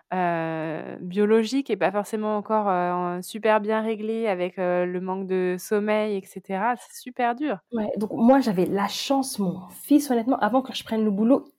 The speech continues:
Speaker 2: il dormait correctement.
Speaker 1: Ok.
Speaker 2: Donc, euh, j'étais pas spécialement fatiguée. En fait, c'était le premier, j'étais tellement euphorique, tellement heureuse. J'étais un peu sur un petit nuage.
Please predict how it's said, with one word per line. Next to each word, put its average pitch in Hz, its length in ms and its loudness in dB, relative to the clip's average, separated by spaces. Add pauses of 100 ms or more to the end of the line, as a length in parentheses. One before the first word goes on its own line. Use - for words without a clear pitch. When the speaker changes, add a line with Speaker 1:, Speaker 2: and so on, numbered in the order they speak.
Speaker 2:
il 196 120 2
dormait 202 360 4
correctement. 185 500 -2 (680)
Speaker 1:
Ok. 202 280 -4 (240)
Speaker 2:
Donc, - 280 -4
euh, 180 260 4
j'étais 180 220 -4
pas 254 200 -2
spécialement 214 600 -2
fatiguée. 190 420 2
En 220 80 2
fait, 277 100 2
c'était - 200 0
le - 80 -2
premier, 247 300 6
j'étais 233 140 0
tellement 247 260 6
euphorique, 220 460 2
tellement 240 260 4
heureuse. 202 480 6
J'étais 175 160 -2
un 185 100 2
peu 233 60 0
sur 226 160 -2
un 175 80 -2
petit 185 220 -4
nuage. 220 360 2